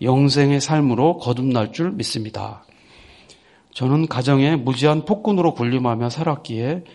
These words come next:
말씀이 들리는 은혜가 임할 때까지는 제게 오랜 양육의 시간이 필요했습니다. 세례를 받기 전 매주 담임 목사님의 설교 말씀을 먼저 듣고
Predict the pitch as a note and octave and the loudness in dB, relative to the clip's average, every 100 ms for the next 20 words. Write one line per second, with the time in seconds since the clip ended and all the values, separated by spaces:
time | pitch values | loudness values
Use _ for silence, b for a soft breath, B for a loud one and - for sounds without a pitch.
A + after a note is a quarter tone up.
0 | B - C#3+ C3 D#3+ D#3 D3 B2+ B2+ C#3+ | B -4 -2 -2 0 0 0 -2 0 2
1 | D3 - B2 B2 C3 A#2 A2 A2 B2 - | 2 0 0 2 2 0 -2 -2 -4 -2
2 | A#2+ A#2 A2+ C#3 D#3+ B B B - B2 | 0 0 -2 -2 -6 B B B -6 0
3 | C3+ A#2 B2 C#3 C#3+ B2 G#2+ A#2 A#2 B2+ | 2 2 2 2 4 2 2 -2 -2 -4
4 | - D3+ B2 D3 - G#3 F3+ A#2+ B2+ G#2 | -2 -2 -2 -4 -6 -2 -2 -4 -8 -10
5 | G#2 G2+ G2 _ B B B B B - | -12 -14 -14 _ B B B B B 0
6 | D3 E3+ E3 E3+ B2 - C#3 B2 C#3 F3 | 4 4 4 0 -2 -4 -2 0 0 -2
7 | F3 B B B B B2 B2+ C3+ D3 C#3 | -8 B B B B 0 2 2 0 -2
8 | B2+ D3+ C#3+ - C3+ B2+ C3+ C3+ F#3 F3 | 0 2 2 0 -2 0 0 0 0 2
9 | D3+ A#2+ - B2+ B2 G#2+ A2 A#2 A2+ G#2+ | 2 2 0 -2 0 0 -4 -6 -6 -6
10 | - A2+ D#3 D#3+ | -2 0 0 -4